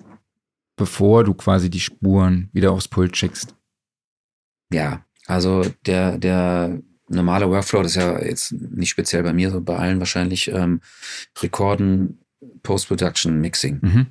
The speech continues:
Speaker 2: Mastering. Ähm, das, ähm, das mache ich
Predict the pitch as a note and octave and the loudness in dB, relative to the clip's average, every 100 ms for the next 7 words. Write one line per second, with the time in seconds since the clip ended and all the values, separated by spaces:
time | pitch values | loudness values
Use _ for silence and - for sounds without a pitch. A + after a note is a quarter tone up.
0 | - _ - D#2+ - - - B2 - - | -6 _ -4 -4 -2 -4 -6 -8 -12 -20
1 | - - - _ - - E2 - C#2 - | -20 -20 -20 _ -12 -6 -4 -2 -4 -6
2 | _ - F2 - - - F#2 E2+ E2+ E2 | _ -4 -2 -2 -6 -2 0 0 0 0
3 | E2 D#2+ - _ _ _ _ _ _ _ | -2 -4 -12 _ _ _ _ _ _ _
4 | _ _ _ _ _ _ _ _ _ F2+ | _ _ _ _ _ _ _ _ _ -4
5 | - G2 G2+ - | 0 0 0 -2